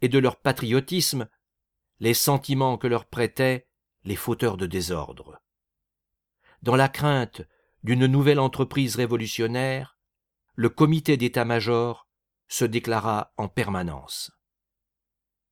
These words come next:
Les ouvriers qui le composaient se firent apporter à manger de chez eux, et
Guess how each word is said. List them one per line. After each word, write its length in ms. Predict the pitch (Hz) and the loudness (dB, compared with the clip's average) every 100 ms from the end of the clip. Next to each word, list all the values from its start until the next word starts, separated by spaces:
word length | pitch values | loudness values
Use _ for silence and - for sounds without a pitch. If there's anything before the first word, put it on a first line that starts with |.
| _ - | _ 0
Les 220 | 117 117 | 2 4
ouvriers 400 | 139 143 151 196 | 4 2 2 2
qui 120 | 135 | 2
le 100 | 113 | -2
composaient 720 | - 120 127 120 117 151 156 _ _ _ _ - | -2 -4 0 0 2 0 -2 _ _ _ _ -6
se 180 | - | -2
firent 240 | 135 160 - | 2 0 2
apporter 420 | 151 147 - 147 | 0 2 -2 0
à 80 | 139 | 0
manger 420 | 135 131 120 139 | 2 0 0 0
de 220 | 110 92 135 | 0 0 0
chez 340 | 131 95 - | 0 -2 -4
eux, 200 | 67 - _ _ _ _ _ _ _ _ _ _ - | -10 -12 _ _ _ _ _ _ _ _ _ _ -2
et 320 | 113 117 | 0 0